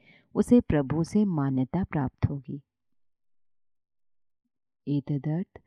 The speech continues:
चैतन्य चरितामृत में बताया गया है कि श्री कृष्ण और गुरु की सेवा साथ-साथ करनी चाहिए।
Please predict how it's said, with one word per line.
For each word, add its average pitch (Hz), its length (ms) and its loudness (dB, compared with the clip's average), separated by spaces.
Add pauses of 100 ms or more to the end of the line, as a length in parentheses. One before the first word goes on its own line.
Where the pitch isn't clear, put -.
(340)
चैतन्य 208 560 2
चरितामृत 165 680 0 (140)
में 190 100 0
बताया 135 520 -2
गया 151 220 -6
है 147 200 -8 (580)
कि 233 120 4
श्री 185 240 2
कृष्ण 233 540 2 (100)
और 196 240 2
गुरु 143 320 2
की 214 200 0
सेवा 143 520 -2 (480)
साथ-साथ 175 640 0
करनी 139 560 -4
चाहिए। 143 480 -8